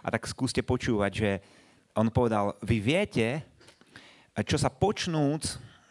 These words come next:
od Galilei po krste, ktorý hlásal Ján, dialo po celej Judei, ako Boh pomázal Ježiša z Nazareta duchom svätým a mocou a on kade chodil,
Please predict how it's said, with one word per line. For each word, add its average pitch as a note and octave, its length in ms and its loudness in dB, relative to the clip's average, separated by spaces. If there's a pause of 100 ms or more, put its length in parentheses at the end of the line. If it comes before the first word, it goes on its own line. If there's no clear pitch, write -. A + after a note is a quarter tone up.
(120)
od A2+ 160 0
Galilei D#3 720 0
po - 320 -2
krste, - 440 -2
ktorý B2 360 0
hlásal A#2 440 0
Ján, A2+ 280 2 (240)
dialo B2+ 320 2
po - 240 -2
celej B2 360 2
Judei, A2+ 360 0 (320)
ako - 160 0
Boh C3 200 2
pomázal D3+ 600 2
Ježiša C3 520 0 (360)
z - 160 -8
Nazareta A#2 600 0
duchom C3 520 0
svätým A#2 560 0
a G#2+ 80 2
mocou B2 480 4
a A#2+ 80 4
on A2+ 80 0
kade E3+ 320 0
chodil, D#3 400 0